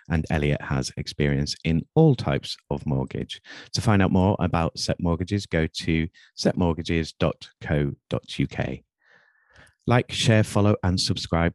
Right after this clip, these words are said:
to this podcast. I'm doing all I can to bring this to you. So if you do like anything about it, please follow and promote the show on and off social, wherever you can, whenever you remember.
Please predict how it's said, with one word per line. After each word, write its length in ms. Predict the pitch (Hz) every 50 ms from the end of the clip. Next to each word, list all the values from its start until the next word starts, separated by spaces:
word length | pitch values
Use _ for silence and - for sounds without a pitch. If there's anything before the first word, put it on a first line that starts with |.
| - -
to 220 | - 101 95 98 95
this 200 | - 175 170 -
podcast. 640 | - - 80 - - - 69 73 71 - - - -
I'm 280 | - 78 82 85 82 73
doing 320 | - 82 80 78 76 - -
all 220 | 71 76 73 76
I 100 | 78 78
can 320 | - - - 90 92 95
to 140 | 92 - -
bring 200 | - 85 80 78
this 200 | 76 78 - -
to 160 | - - 101
you. 100 | 110 143
So 300 | 151 - - 82 78 82 -
if 180 | - 90 -
you 80 | - 85
do 240 | - - 104 113 113
like 280 | 104 92 90 90 - -
anything 320 | 92 92 90 - 87 85
about 340 | 85 78 85 82 82 - -
it, 80 | - - -
please 400 | - - 143 139 139 139 - - - - - _ _ _
follow 340 | - - 101 95 95 95 92 -
and 160 | - 87 82
promote 300 | - - - 80 80 -
the 80 | - -
show 260 | - - 82 78 78 - -
on 220 | 101 104 104 101 -
and 220 | - 90 90 -
off 180 | - 85 82 80
social, 540 | - - - 78 76 - - - 76 76 - - - - _ _ _
wherever 320 | - 110 110 110 98 92
you 120 | 92 87 85
can, 360 | - - 82 76 78 76 - - _ - _ _ _ _
whenever 320 | - 110 107 82 69 67
you 140 | 71 69 69
remember. 540 | 67 69 67 69 67 67 65 65 65 65 -